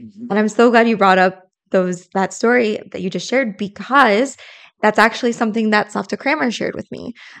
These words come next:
Speaker 2: Uh, my first job out of college, you know, in the beginning, there was the honeymoon phase with the job where I was so excited. I was like, "My first big job. It was so great."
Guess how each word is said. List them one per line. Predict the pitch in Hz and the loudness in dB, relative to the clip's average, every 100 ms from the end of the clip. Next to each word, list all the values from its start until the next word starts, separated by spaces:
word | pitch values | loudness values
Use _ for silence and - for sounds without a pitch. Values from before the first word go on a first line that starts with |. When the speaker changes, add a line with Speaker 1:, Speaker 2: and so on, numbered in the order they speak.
| _ | _
Speaker 2:
Uh, | - 208 | 0 2
my | 202 208 | 2 0
first | 214 233 - | 0 -2 2
job | 208 | 2
out | 202 190 | 2 2
of | 185 | 0
college, | - 190 214 208 202 | 0 2 2 -2 -2
you | |
know, | 190 | -2
in | |
the | 180 | -2
beginning, | 202 220 214 208 | -2 0 0 0
there | 196 | -2
was | 190 | -2
the | |
honeymoon | - 196 196 190 | -4 -2 0 -2
phase | 190 185 185 | -2 -4 -4
with | |
the | 185 | -8
job | 180 190 202 | -2 2 2
where | 180 | 2
I | 151 | 0
was | 185 | 0
so | 233 202 | 0 0
excited. | 196 220 220 220 208 | 2 2 4 4 4
I | 175 | 2
was | - | -2
like, | 220 | -6
"My | 202 | -6
first | 202 226 - | -2 -4 -4
big | 208 | -6
job. | 190 247 247 | 2 6 6
It | 190 | 4
was | - - | -6 -4
so | 240 226 | 0 0
great." | 226 220 208 - | 0 0 0 -2